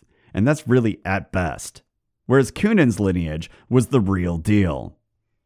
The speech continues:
And that mattered in Gwynedd. And Gwynedd was the land where Gruffydd was making his last stand. In fact, Gruffydd's remaining household warriors were likely mostly from Gwynedd. Furthermore,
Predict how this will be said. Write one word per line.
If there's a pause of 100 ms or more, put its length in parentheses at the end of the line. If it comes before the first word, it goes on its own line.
(120)
And
that
mattered
in
Gwynedd. (520)
And
Gwynedd (500)
was
the
land
where
Gruffydd
was
making
his
last
stand. (1200)
In
fact,
Gruffydd's
remaining
household
warriors
were
likely
mostly
from
Gwynedd. (640)
Furthermore,